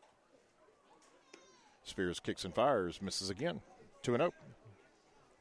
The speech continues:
As Atkinson hops back in, Spears licks his finger and steps back up on top of the mound from the wind.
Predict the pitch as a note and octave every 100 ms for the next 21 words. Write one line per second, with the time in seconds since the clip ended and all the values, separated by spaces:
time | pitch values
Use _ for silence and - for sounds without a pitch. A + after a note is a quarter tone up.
0 | - - - - - _ _ _ _ _
1 | - - - - _ _ - - - _
2 | _ _ - _ _ _ - - - -
3 | - - _ - F2+ E2+ F#2 F2 D#2+ E2
4 | D2 C3 - - E2+ - A2 A#3+ C3 C2+
5 | - _ _ - - _ _ _ - _
6 | - - F#2 D2+ - A#2 - F#2 - A#2+
7 | D3+ D#2+ - F#2+ - F2 - E2+ - F#2
8 | F2 F2+ A#2 A2+ C#2 A#1+ A#1 - - _
9 | _ _ _ _ - G#2+ C#3 F2+ B1 A#1
10 | A#1